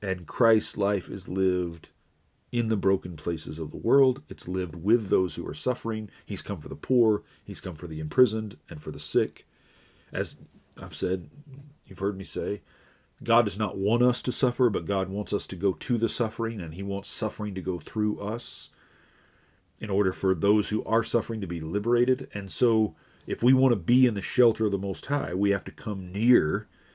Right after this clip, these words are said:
the presence of those who are suffering most. And that the shadow of the Almighty is the shadow cast from the cross. And we have to abide there. We have to abide in that. That, that is the shadow. Uh,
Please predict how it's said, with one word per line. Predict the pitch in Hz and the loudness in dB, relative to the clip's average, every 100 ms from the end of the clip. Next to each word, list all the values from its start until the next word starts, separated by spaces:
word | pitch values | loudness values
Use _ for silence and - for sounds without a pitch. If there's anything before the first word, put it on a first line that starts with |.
| _ _ _ _ _ _ _ _ _ | _ _ _ _ _ _ _ _ _
the | - | -12
presence | - 131 156 160 143 - - - _ _ _ - | 4 8 8 4 -6 -4 -4 -6 _ _ _ -6
of | 90 | -2
those | 95 95 92 | 2 2 0
who | 98 | 0
are | 95 | -2
suffering | - 92 85 85 78 | -2 -6 -6 -10 -10
most. | 82 - - | -10 -10 -6
And | 104 | -2
that | 117 - _ _ _ | -2 -2 _ _ _
the | 101 | -4
shadow | - - 135 135 120 | -4 2 6 8 6
of | 98 | 4
the | 104 | 0
Almighty | 98 95 120 123 92 | -2 -4 -4 -2 -4
is | 90 | -6
the | 92 | -8
shadow | - 101 98 90 | -4 0 0 -2
cast | - 101 95 - | -4 -6 -6 -10
from | 104 | -10
the | 101 | -6
cross. | - - - - - _ _ _ _ _ | -6 -6 -8 -16 -20 _ _ _ _ _
And | - 92 | -6 4
we | 120 | 6
have | 117 | 6
to | 110 95 | 2 0
abide | 85 90 90 80 78 | 0 -4 -4 -4 -2
there. | 90 82 - _ _ | -2 -2 -10 _ _
We | 92 | -2
have | 104 - | -2 -2
to | 90 | -4
abide | 85 90 87 | -2 -4 -4
in | 80 80 | -8 -4
that. | 110 120 | -6 -4
That, | 107 131 - | 0 -2 -2
that | 107 117 135 | 0 6 6
is | 98 | 6
the | - | 0
shadow. | - - - - - - - - - _ _ _ _ _ _ _ | -12 -10 -10 -12 -16 -20 -20 -20 -20 _ _ _ _ _ _ _
Uh, | - | -8